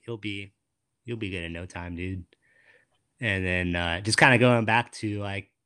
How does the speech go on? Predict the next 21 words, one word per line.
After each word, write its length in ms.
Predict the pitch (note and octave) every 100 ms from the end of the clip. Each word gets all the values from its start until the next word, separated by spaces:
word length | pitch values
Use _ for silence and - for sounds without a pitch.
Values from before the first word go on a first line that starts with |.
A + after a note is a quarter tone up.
| _
you 120 | A2
know, 120 | G2
wanting 300 | F#2+ G#2+ G#2
to 80 | G2
keep 280 | G2 A#2+ A2
going 540 | A2+ G#2+ G#2+ G#2 G#2
and 340 | F#2+ F#2 F#2+ -
getting 360 | A#2+ G2+ G#2 F#2+
the 100 | F2+
program 460 | - A2 G#2+ G2
done. 460 | F#2+ F#2+ F#2+ F#2+ F#2 - _ _ _ _ _ _ _ _ G#2
Uh, 40 |
I've 240 | G2 G#2
learned 180 | A2 C#3
to 60 | A2+
kinda 300 | A#2 G#2 G2
just 200 | F#2+ -
love 220 | G2+ F#2+
the 80 | F2
journey, 360 | F2+ F#2+ G2
man, 420 | F#2 F#2 F#2+ G2